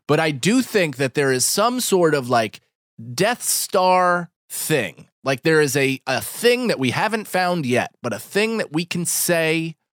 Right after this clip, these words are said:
or prod that will just unlock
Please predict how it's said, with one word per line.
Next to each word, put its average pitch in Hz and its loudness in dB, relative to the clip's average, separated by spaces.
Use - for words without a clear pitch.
or 127 2
prod 95 -2
that 139 -2
will 135 2
just 127 0
unlock 175 0